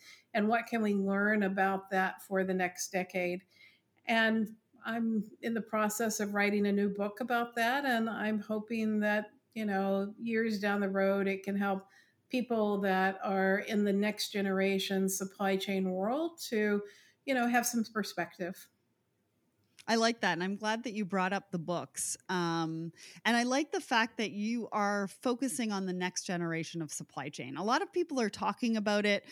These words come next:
Speaker 2: but what are we actually doing about it? Because I feel like there's a lot of gaps between what they're learning at colleges and universities, what the reality really is in the industry,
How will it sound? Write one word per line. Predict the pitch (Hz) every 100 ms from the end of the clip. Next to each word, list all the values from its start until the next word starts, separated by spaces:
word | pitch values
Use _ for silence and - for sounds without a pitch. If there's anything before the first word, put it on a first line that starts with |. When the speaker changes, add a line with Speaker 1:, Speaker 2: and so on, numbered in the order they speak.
| - -
Speaker 2:
but | 226 220
what | 254
are | 294
we | 277 262
actually | 208 202 - 233 202
doing | 160 185 185 175
about | 151 131 123
it? | -
Because | 185 190
I | 190
feel | - 269 277
like | 240 214
there's | 196 180
a |
lot | 170 190
of | 202 151
gaps | 180 175 - -
between | - - 196 180 170 165 - -
what | - 220
they're | 214
learning | 202 208 220 214
at | 196
colleges | - 196 202 190 175
and | 175
universities, | 185 170 190 196 170 175 165
what | 208 247
the | 233
reality | 208 196 214 226 208
really | 180 196 190 180
is | 190
in | 185
the | 175 170
industry, | 226 226 220 - 180 170